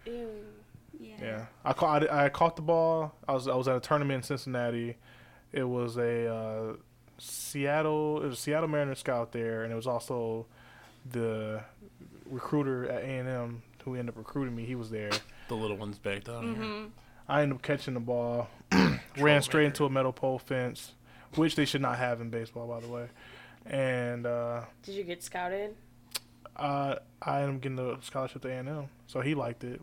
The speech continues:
Speaker 3: But
Speaker 1: Yeah.
Speaker 2: Oh my
Speaker 4: He,
Speaker 2: God.
Speaker 4: he liked the commitment.
Speaker 3: yeah, you know, it was, like, a lot of dedication there. But, you know, um,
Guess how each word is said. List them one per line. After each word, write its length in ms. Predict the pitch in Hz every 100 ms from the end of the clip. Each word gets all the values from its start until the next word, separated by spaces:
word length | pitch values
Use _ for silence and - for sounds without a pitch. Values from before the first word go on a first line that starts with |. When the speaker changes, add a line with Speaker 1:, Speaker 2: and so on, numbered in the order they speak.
| -
Speaker 3:
But 140 | - 127
Speaker 1:
Yeah. 180 | 120 120 - - -
Speaker 2:
Oh 40 | - -
my 120 | 285 -
Speaker 4:
He, 160 | 160
Speaker 2:
God. 80 | 147
Speaker 4:
he 120 | 123
liked 240 | 147 139 143
the 60 |
commitment. 460 | 135 123 117 123 120 -
Speaker 3:
yeah, 260 | 156 123 113
you 60 |
know, 60 | 123
it 20 |
was, 100 | 113
like, 140 | 117 113
a 20 |
lot 120 | 113
of 60 | 107 -
dedication 260 | - 120 117
there. 180 | 117 - - - - - 202 - 202 - 196 - - - - - - - -
But, 440 | 147 202 190 190 -
you 140 | 220
know, 260 | 185 160 156 -
um, 400 | 160 160 160 156